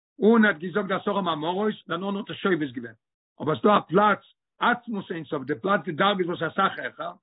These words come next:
אין דעם עולם, וואס לא משתהה מילה דעה דיוטה. דעם רבי, ווי דער זוהר זאגט, אין לשון, אז דער המלך, איך זאג נישט, גיט זיך נישט אפ מיט, מיט, מיט, אה, מיט פשוטע ווערטער, מילה דעה דיוטה. איז דאס א דארגע למעלה, אבער דארט נישט דער רים פון דער, פילע פון דער שרה מאמורית,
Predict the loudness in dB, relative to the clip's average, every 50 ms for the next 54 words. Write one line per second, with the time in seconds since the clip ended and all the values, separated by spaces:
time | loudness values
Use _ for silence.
0 | _ _ _ _ _ _ -2 -2 0 2 4 4 6 6 6 6 6 4 2 -2
1 | -6 -8 -6 -4 0 2 4 4 2 0 -2 -6 -8 -8 -6 _ -2 0 0 0
2 | 0 -2 -4 -4 -4 -4 -4 -4 -4 -6 -6 -6 -6 -6 -6 -6 -8 _ -20 -20
3 | _ _ _ _ _ _ _ -6 -4 0 2 2 2 2 0 -2 -2 -6 -8 -8
4 | -10 -10 -8 -4 -2 -2 -2 0 2 2 4 4 2 0 -2 -2 -2 0 0 0
5 | 0 -2 -4 -8 -8 -8 -10 _ _ _ _ _ -8 -6 -2 0 -2 0 0 -2
6 | -4 -4 -2 -2 -2 0 2 4 4 4 4 2 0 -6 -14 _ _ _ _ _
7 | -8 -6 -6 -6 -2 -2 -2 -2 -2 -6 _ -20 _ _ _ _ _ _ _ -10
8 | -10 -6 0 0 0 2 2 -2 -2 -4 0 0 0 0 0 -4 -6 -6 -6 -6
9 | -6 -6 -6 -2 0 0 0 0 2 2 4 4 4 2 0 0 -2 -2 -2 _
10 | _ _ 2 2 2 2 0 0 0 0 2 0 0 -2 -6 -14 -18 _ _ -8
11 | -2 -2 -2 0 0 -2 -2 -2 -2 -2 -2 -2 -2 -2 -4 -14 _ _ _ _
12 | _ _ _ _ _ _ _ -20 -10 -6 -4 -2 -2 -2 -4 -4 -2 -2 -2 -2
13 | -2 -6 -8 -10 -10 -10 -6 -6 -6 -6 -6 -8 -10 -10 -8 -8 -8 -8 -10 -12
14 | -10 -6 -6 -6 -4 -2 -2 -2 -4 -4 -4 -2 -2 -2 0 0 -2 -4 -2 -2
15 | -6 -6 -4 -4 -4 -2 -2 0 0 0 0 -2 -4 -6 -10 -12 -16 -18